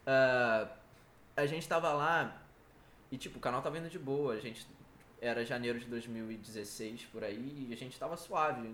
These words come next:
Ele não parecia ter mudado muito, ele tava meio de boa. Aí o que acontece?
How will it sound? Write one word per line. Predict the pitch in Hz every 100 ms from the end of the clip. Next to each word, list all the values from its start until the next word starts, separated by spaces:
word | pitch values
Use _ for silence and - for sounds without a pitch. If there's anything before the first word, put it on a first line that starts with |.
| 139
Ele | 135
não | 156
parecia | 185 175 165 -
ter | 147
mudado | 127 120 110 107
muito, | 107 117 113
ele |
tava | 98 110
meio | 107 107
de | 98
boa. | 107 113 139 - - - - -
Aí | 123 135
o |
que | 139
acontece? | 135 143 107 90 -